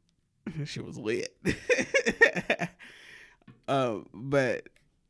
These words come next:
now that you bring up the Nipsey thing, that's kinda what I was going to, like, did you see what his mom was saying?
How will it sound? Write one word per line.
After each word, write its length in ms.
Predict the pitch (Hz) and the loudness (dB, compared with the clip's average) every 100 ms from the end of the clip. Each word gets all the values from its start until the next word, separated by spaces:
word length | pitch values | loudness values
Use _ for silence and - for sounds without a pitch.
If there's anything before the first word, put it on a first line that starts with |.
| _ _ _ _ - - | _ _ _ _ -20 -6
now 200 | 143 139 | -2 0
that 120 | 151 | 0
you 80 | 143 | -2
bring 240 | 139 139 | 0 0
up 140 | 123 147 | 0 -2
the 80 | |
Nipsey 540 | 156 139 139 - 123 - | 0 0 0 -2 -6 -6
thing, 340 | 95 78 165 - | -6 -6 -8 -8
that's 220 | - 131 | -6 -6
kinda 300 | - 139 120 | -2 -2 0
what 120 | 98 78 | 0 0
I 40 | |
was 100 | 82 | -2
going 360 | - 87 110 - | -4 -4 -2 -4
to, 80 | - | -2
like, 460 | 139 143 110 - - _ _ _ _ _ - | 0 0 0 -8 -20 _ _ _ _ _ -4
did 180 | - 190 | -2 -2
you 60 | |
see 240 | 156 156 147 | -2 0 2
what 160 | 127 | 2
his 140 | 143 143 | 0 0
mom 420 | 156 139 143 139 | 0 2 2 0
was 160 | 143 147 | 0 0
saying? 400 | 151 147 147 | 0 0 -4